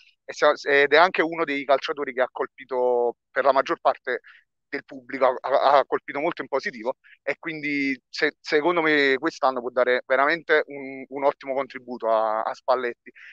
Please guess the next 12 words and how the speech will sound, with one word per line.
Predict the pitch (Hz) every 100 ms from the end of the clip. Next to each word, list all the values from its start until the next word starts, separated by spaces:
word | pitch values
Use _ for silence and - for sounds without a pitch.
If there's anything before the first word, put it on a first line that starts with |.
| -
E | - 139 139 139 139
abbia-, | 139 139 160
abbiamo | 151 147 156
visto | 156 - 151
anche | 156 156
che | 139 135 - _ _
ha | - 131
fatto | 135 - 147 131
alcuni | 127 135 156
esperimenti | 160 - 147 139 139 123 139 131 _
con | - 135 131 135
Zi-, | 117 139